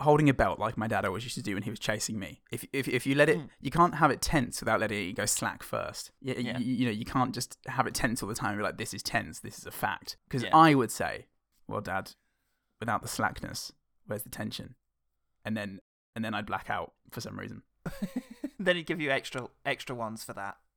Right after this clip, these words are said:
Speaker 1: Yeah, so this, he's, he's, he's, he's walking
Speaker 2: Yeah.
Speaker 1: around and he's like, "Oh, glad that's over. Let's have some, some saucy." Oh no!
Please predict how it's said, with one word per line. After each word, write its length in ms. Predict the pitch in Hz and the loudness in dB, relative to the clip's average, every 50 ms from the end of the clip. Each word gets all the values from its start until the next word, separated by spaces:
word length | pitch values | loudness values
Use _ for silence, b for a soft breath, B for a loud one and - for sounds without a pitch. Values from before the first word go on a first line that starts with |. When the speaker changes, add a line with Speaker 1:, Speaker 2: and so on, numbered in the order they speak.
| _ _ _ _ - | _ _ _ _ 2
Speaker 1:
Yeah, 200 | 202 208 139 - - | 2 2 2 2 2
so 160 | - 190 170 | 4 6 8
this, 340 | 220 233 165 220 - - - | 10 10 8 8 4 2 2
he's, 200 | - 208 190 - | 2 2 2 4
he's, 180 | 180 190 202 190 | 4 4 4 6
he's, 240 | 170 180 190 170 165 - | 6 4 4 2 4 2
he's 140 | 175 175 170 | 2 4 6
walking 240 | 185 226 233 180 165 | 6 6 8 8 6
Speaker 2:
Yeah. 80 | 156 160 | 6 6
Speaker 1:
around 420 | 185 175 117 95 110 175 196 - - | 6 4 4 4 2 -2 -2 0 2
and 140 | 156 160 165 | 2 4 4
he's 120 | 156 143 | 4 6
like, 240 | 151 147 147 131 - | 6 4 4 4 4
"Oh, 260 | - 175 156 110 - _ _ _ _ _ _ _ _ _ _ - | 4 4 4 4 0 _ _ _ _ _ _ _ _ _ _ -2
glad 220 | 110 113 117 117 | 0 0 2 4
that's 260 | 123 127 139 - - | 6 4 4 6 2
over. 340 | 107 104 101 - 104 120 131 - | 0 0 0 0 0 0 0 0
Let's 160 | - 123 - - | -2 -2 2 2
have 160 | 113 107 - | 2 2 2
some, 300 | - 127 110 110 110 - | 2 0 0 0 0 0
some 160 | - 110 110 | 2 2 2
saucy." 440 | - - 127 117 113 - 135 131 139 | 2 2 2 2 2 4 4 6 8
Oh 140 | 180 214 254 | 10 10 10
no! 760 | 277 294 320 330 339 339 330 339 320 269 240 190 135 120 | 10 8 8 8 8 8 8 8 8 6 6 2 2 -4